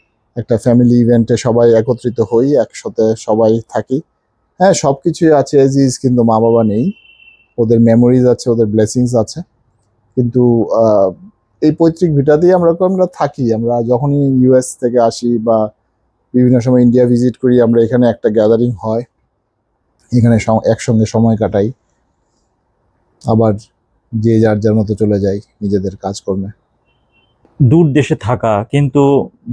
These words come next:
Speaker 2: ছেলের উপনয়নের জন্য আগরতলায় আসা, এই কালচারটা এখনো তোমার মনে কি অনুভূতি দেয় এই কালচারটা নিয়ে? এটার জন্য তো আসা basically, না এবার?
Speaker 1: আমার, আমার, আমি একটা ব্যক্তিগতভাবে একটা কথা আমার বাবার খুব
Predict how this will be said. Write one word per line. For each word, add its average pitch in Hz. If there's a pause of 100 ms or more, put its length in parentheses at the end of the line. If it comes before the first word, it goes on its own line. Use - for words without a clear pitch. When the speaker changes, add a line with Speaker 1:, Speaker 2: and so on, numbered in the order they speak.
Speaker 2:
ছেলের 131 (200)
উপনয়নের 131
জন্য 120
আগরতলায় 110
আসা, 95
এই 135 (100)
কালচারটা 139 (340)
এখনো 104 (720)
তোমার 120
মনে 117 (1300)
কি 180
অনুভূতি 139
দেয় 90
এই 90
কালচারটা 87
নিয়ে? 80 (120)
এটার 185
জন্য 277
তো 311
আসা 151
basically, 110
না 175
এবার? 156
Speaker 1:
আমার, 220
আমার, 202 (120)
আমি 208
একটা 208
ব্যক্তিগতভাবে 147
একটা 135
কথা 147
আমার 139
বাবার 120 (340)
খুব 127